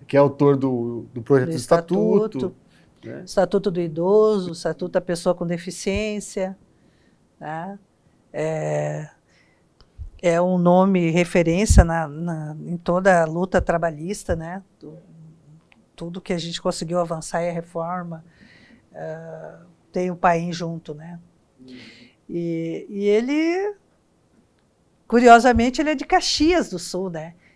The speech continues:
Speaker 2: Que é uma região tipicamente alemã.
Speaker 1: Tipicamente alemã.
Speaker 2: A terra do vinho. Recentemente vocês viram o que aconteceu lá, com a história lá do, do, do trabalho análogo à escravidão, né? Tava ocorrendo lá nos vinhedos. Então, assim,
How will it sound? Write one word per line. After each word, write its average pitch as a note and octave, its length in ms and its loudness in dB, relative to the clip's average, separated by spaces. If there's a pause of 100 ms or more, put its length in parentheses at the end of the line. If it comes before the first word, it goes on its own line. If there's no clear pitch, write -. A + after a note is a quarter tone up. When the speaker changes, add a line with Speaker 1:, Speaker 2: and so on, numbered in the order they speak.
Speaker 2:
Que F#3+ 120 -2
é F#3+ 60 2
uma G#3 140 2
região G#3+ 520 0
tipicamente D4 800 2
alemã. C4 460 -2 (240)
Speaker 1:
Tipicamente - 480 -20
alemã. - 160 -20 (400)
Speaker 2:
A C#3+ 100 -10
terra F3+ 320 0
do B3+ 160 0
vinho. C4 240 0
Recentemente G3 720 -4
vocês C#4 180 -2
viram C4 140 -4
o - 20 -10
que C#4 80 0
aconteceu C4+ 540 0
lá, A#3 320 2 (440)
com - 60 -2
a F3+ 60 0
história F#3+ 440 0
lá F3+ 200 0
do, F#3 200 -8
do, F#3 180 -14
do F#3 240 -14
trabalho F#3 520 0
análogo F#3+ 460 0
à - 20 4
escravidão, G3 680 0
né? E3 280 -10 (360)
Tava E3+ 220 -2
ocorrendo F3+ 520 -4
lá E3 160 -6
nos F3 200 -14
vinhedos. F#3+ 580 -8 (600)
Então, F3+ 240 0
assim, G#3 400 2